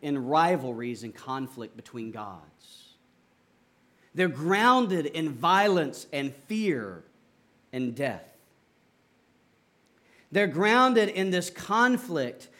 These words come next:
that brings about chaos, that through this chaos leads to violence, that eventually leads to the creation of the world, that eventually leads to the creation of humanity. And in almost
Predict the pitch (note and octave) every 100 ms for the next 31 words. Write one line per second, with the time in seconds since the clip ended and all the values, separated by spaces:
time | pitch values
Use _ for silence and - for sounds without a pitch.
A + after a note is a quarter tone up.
0 | _ D3 F3+ D3 A3+ A#3 G3+ G3 G3 F3
1 | - A#3 C4 A#3 C#3+ A2 A2 - - -
2 | _ G#3+ F#3 A3 C4+ B3+ A#3 - A#3+ A#3+
3 | G#3+ G3+ F#3+ G3 B3+ A3+ - A3 D#3+ G#3
4 | A3 F#3+ F3 - G3+ G3+ B3 A#3 A#3 G#3+
5 | G#3+ C4 A#3+ - A#3+ A3 G#3 F#3+ F#3+ F#3+
6 | G3 E3+ E3 F#3 F3 E3+ - - G3+ G3+
7 | G3+ A#3+ A#3 A3 G#3+ G3+ A3 B3+ A3 -
8 | A3 G3+ F#3 F3+ E3+ D#3+ F3 E3 D#3 C#3
9 | D3+ D3+ D#3 D#3 B2 F2+ D2 _ _ _
10 | _ _ _ _ _ _ _ _ _ _
11 | _ - G3 G#3 G#3 G#3+ A#3 A3+ G#3 F#3+